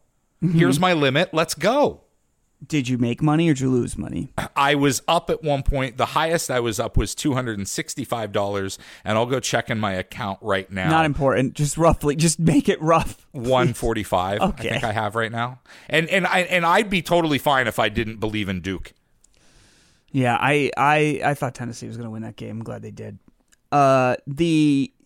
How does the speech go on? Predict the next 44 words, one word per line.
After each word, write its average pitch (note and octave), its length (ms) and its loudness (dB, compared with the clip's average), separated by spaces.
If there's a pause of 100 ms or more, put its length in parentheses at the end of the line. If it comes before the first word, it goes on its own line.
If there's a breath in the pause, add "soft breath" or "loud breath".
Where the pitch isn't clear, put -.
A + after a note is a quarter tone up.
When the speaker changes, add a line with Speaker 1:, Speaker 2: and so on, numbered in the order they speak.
(240)
Speaker 1:
but G#3+ 180 2
the, A3+ 100 0
the, G#3 200 -6
here's C4+ 220 2
the A3+ 80 -2
thing D#3+ 220 2
with C#3+ 120 0
this C#3 100 -6
tournament. D3+ 280 0
So F3+ 80 0
you F#3 160 2
have C4 120 2
all D#4 60 2
these A3 160 4
upsets, E3+ 380 0
and D3 100 2
that's G#3+ 180 0
exciting A3 460 2
on C3+ 80 2
the C3+ 80 2
first C#3+ 320 0
day, B2 180 2
right? B2 320 0 (720 loud breath)
But F#3+ 260 4
I'm G#3 220 2
gonna C4 300 2
tell A#3+ 300 -2
you, D3 300 -4 (220)
you F#3+ 160 4
don't G#3+ 420 2
want E4 240 4
these A#3+ 180 6
shitty A3 380 2
seeds G3 400 0
to E3+ 100 0
keep F3+ 380 -2
winning. C3 440 2 (840)
Speaker 2:
Why? C3+ 220 -6
Speaker 1:
It's - 200 0
fun D4+ 400 2
on G4+ 140 4
the F#4+ 80 2
first G#3+ 500 2
day C3 380 2